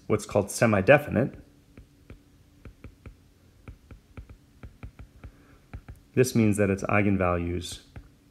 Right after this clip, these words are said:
are greater than or equal to zero, and it's invertible by the above argument, namely that argument being that a covariance matrix is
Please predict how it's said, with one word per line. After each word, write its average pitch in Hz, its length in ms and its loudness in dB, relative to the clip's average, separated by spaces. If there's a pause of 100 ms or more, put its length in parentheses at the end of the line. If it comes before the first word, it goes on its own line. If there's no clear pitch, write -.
(240)
are 87 380 -2 (460)
greater 95 240 4
than 87 140 -2
or 85 40 -2
equal 82 180 -8
to 101 80 -6
zero, 120 460 6 (680)
and 170 400 4 (100)
it's 156 180 6
invertible 147 680 6 (320)
by 110 160 6
the 104 80 2
above 104 260 6
argument, 135 600 4 (2000)
namely 101 560 4
that 101 220 4
argument 98 440 4
being 92 300 2
that 90 260 0 (560)
a 120 80 2
covariance 120 540 4
matrix 98 400 0
is 92 340 -4